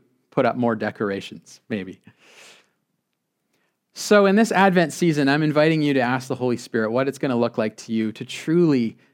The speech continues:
do the work that's required of you so that when we get to Christmas Eve and when we celebrate the birth of Christ and the light of God bursting into our world,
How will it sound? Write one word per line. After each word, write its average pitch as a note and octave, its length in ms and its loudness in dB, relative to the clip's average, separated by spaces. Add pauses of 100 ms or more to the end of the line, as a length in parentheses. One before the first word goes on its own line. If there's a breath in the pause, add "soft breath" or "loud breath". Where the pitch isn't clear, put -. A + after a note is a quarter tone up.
(160)
do C#3+ 180 0
the C#3+ 100 2
work C3 320 2
that's - 220 -6
required B2 500 0
of A2+ 140 -4
you A#2 160 0
so D#3 300 0
that D#3+ 220 2
when F#3 280 0
we G3 100 2
get E3 280 0
to - 80 -6
Christmas D#3+ 500 -4
Eve B2+ 300 -2 (320 loud breath)
and D3+ 180 0
when E3+ 160 4
we F#3 100 4
celebrate F#3 760 4
the D3+ 80 2
birth F#3 400 2
of D3 180 -2
Christ F3 420 2
and C#3 120 0
the C3 80 4
light E3+ 400 4
of F3+ 160 2
God F3 320 4
bursting E3+ 400 0
into C#3+ 320 -2
our B2 120 0
world, G#2 380 -4